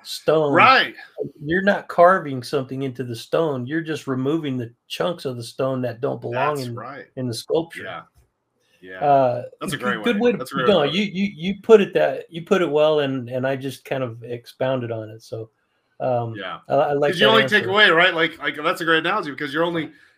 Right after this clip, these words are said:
Speaker 2: compromise. You can't, you know, it's, it'll never, almost never, even if you're like, maybe Da Vinci was able to do it. I don't know.
Speaker 1: <laughs>
Speaker 2: But, like, <laughs> you know, like, you can almost never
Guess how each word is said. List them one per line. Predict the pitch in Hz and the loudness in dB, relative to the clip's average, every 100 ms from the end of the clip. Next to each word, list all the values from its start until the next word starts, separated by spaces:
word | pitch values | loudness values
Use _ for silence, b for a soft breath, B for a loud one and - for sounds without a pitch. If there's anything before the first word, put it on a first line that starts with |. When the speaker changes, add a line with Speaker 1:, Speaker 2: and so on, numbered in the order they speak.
| b | b
Speaker 2:
compromise. | 202 240 156 127 127 | -4 -4 -4 -8 -8
You | |
can't, | 127 175 170 | -6 -8 -6
you | 156 | -4
know, | 160 147 - | -4 -4 -12
it's, | 151 - | -16 -8
it'll | 175 185 | -2 -2
never, | 190 277 277 208 | -2 -2 -2 -2
almost | 233 247 175 | -4 -4 -4
never, | 214 220 | -6 -6
even | 240 285 | -6 -8
if | 233 | -6
you're | 190 180 | -4 -2
like, | 165 143 b b b | -2 -4 b b b
maybe | - 220 | -4 -2
Da | 185 143 | -2 -6
Vinci | 139 135 110 101 _ _ | -8 -8 -14 -20 _ _
was | 123 | -14
able | 110 95 | -14 -14
to | 87 | -18
do | 85 | -20
it. | 78 | -20
I | 85 | -18
don't | 80 _ | -18 _
know. | _ b b | _ b b
Speaker 1:
<laughs> | 139 | -4
Speaker 2:
But, | 165 165 | -2 0
like, | 185 - - | -2 -2 -8
<laughs> | 190 190 | -8 -6
you | 196 175 | -8 -6
know, | 202 180 | 0 2
like, | 165 160 | 0 -2
you | 160 | -8
can | 175 | -6
almost | 180 202 180 | -4 -4 -8
never | 147 143 151 147 147 139 135 | -10 -6 -4 -2 -2 -4 -8